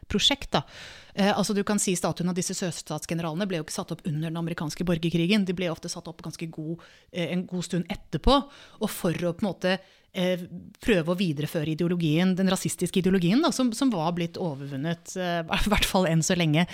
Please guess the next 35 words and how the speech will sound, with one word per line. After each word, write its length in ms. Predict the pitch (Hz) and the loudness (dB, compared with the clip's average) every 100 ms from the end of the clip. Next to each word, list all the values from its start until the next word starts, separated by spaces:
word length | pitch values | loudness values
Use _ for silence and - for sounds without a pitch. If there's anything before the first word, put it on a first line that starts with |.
| - - - - | -8 -12 -12 0
eh, 400 | 175 175 180 175 | 4 6 6 4
i 40 | |
løpet 280 | 170 143 160 | 4 2 2
av 400 | 156 165 165 - | 2 2 2 2
borgerkrigen. 640 | 170 160 - 147 156 170 - - - | 0 0 -2 -2 0 -2 -4 -14 -2
Og 80 | 226 | 4
for 100 | 233 | 6
egentlig 220 | 180 208 | 6 6
å 20 | |
være 160 | 165 165 | 4 2
en 80 | 165 | 0
påminnelse, 560 | 156 135 139 139 - | -2 0 -2 -2 -2
og 160 | 175 180 175 | -2 0 -2
vel 100 | 165 | -2
dels 300 | 151 - 175 | -4 -4 -8
et, 140 | - | -6
en 140 | - 175 | -2 0
skremmende 420 | 220 175 139 139 | 2 2 2 0
påminnelse, 460 | 151 151 147 185 175 - - - - | 0 0 0 0 -2 -6 -20 -18 0
eh, 560 | 175 170 170 165 170 180 | 4 6 6 6 4 2
om 160 | 165 165 | 2 2
det. 160 | 160 170 - - - - - | 2 0 -2 -18 -18 -14 0
Eh, 200 | 202 190 | 2 2
så 160 | 226 | 2
du 60 | 220 | 4
kan 160 | 254 233 | 4 4
si 120 | 202 | 4
at 120 | 190 | 4
i 60 | 196 | 4
den 160 | 196 | 4
grad 220 | 196 165 | 4 4
det 100 | 190 | 2
gjelder 180 | 160 175 | 2 2
personer 480 | 170 - 160 147 190 | 0 2 2 2 2
som 360 | - 175 165 | 2 2 2